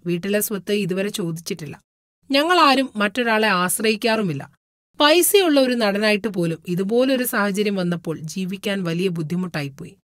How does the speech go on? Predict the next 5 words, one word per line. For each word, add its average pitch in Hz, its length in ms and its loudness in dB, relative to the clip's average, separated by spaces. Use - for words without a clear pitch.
തൊഴിലില്ല, 220 680 2
വരുമാനമില്ല. 214 800 0
കോവിഡിന് 339 600 4
തൊട്ടു 277 260 0
മുൻപ് 262 320 2